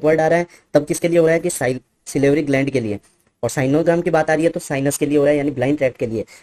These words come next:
Sinus नाम भी दे दें अगर कभी के sinus की radiography करनी है, तो हम ये नहीं कहेंगे कि paraneseal sinus, यानी साइनोग्राम जो procedure है वो generally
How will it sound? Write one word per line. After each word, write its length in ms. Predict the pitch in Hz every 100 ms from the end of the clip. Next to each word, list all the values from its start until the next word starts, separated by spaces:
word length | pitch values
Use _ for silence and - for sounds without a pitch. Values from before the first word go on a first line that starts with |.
| -
Sinus 400 | 143 139 190 196
नाम 180 | 185
भी 80 | 196
दे 80 | 175
दें 200 | 170 185
अगर 160 | 165 175
कभी 200 | 165 180
के 100 | 180
sinus 340 | 135 135 151
की 100 | 175
radiography 440 | 160 156 165 160
करनी 240 | 165 160 170
है, 60 |
तो 140 | 165 170
हम 140 | 156
ये 180 | 165 170
नहीं 120 | 185
कहेंगे 280 | 185 175 180
कि 80 | 175
paraneseal 480 | - 151 165 151 160
sinus, 320 | 147 147 120 - -
यानी 140 | 131 151
साइनोग्राम 500 | 135 135 170 175 175
जो 100 | 170
procedure 380 | 165 160 175 170
है 120 | 165
वो 260 | 156 190 -
generally 360 | 135 139 170